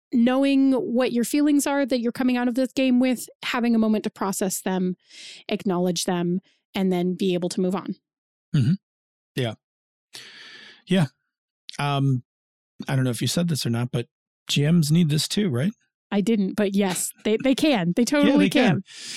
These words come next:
Speaker 2: Yeah, we're, I mean, we're talking about this from a very player-centric thing, but there are times where G Ms get bleedy, you know, bleedy too, or, you know, G Ms are sometimes the,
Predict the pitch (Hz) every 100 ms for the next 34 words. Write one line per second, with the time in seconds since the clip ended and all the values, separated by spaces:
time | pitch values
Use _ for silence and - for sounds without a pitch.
0 | - - 233 175 220 196 202 220 220 196
1 | 233 220 180 - 180 147 156 135 165 147
2 | 135 170 175 139 156 139 139 135 - -
3 | - - 131 214 208 180 294 320 220 151
4 | 185 185 165 180 139 156 185 202 190 185
5 | - - 165 170 151 160 190 180 - 240
6 | 160 151 135 143 151 165 135 127 - 151
7 | 208 240 196 - 185 180 175 156 - 151
8 | 151 139